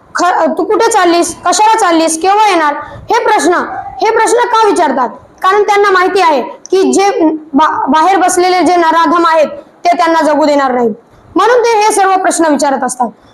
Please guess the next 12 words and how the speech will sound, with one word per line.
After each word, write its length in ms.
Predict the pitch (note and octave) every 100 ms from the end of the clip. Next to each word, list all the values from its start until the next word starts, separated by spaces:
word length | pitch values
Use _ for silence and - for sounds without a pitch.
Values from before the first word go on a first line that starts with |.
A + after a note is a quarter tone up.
| _ -
पण 240 | G#4 E4+ - - - - - - - _ _ D#4+ C4
जेव्हा 360 | F4+ G#4 F#4+
आपण 220 | F#4+ F#4
बघतो 540 | E4+ D#4+ E4+ C4 - - - - A4+ G4+ C#4 - - D4+
महिलांवर 540 | D#4+ F4 F#4+ F#4 F4
विनयभंग, 480 | D#4 E4 F4 E4 D4+
बलात्कार, 680 | B3+ A#3+ E4 F#4+ F#4+ D#4 - - - _ - - - - _
बलात्कार, 560 | C#4+ E4 F4+ F4+ F4 D#4
हुंडाबळी 460 | E4+ F#4+ G4+ E4+ C4 G#3+ - -
इत्यादी 420 | F#4 G4 A#4 A#4+
प्रकरण 380 | A4+ F#4 G4 F4+
असतात, 300 | D#4+ - B3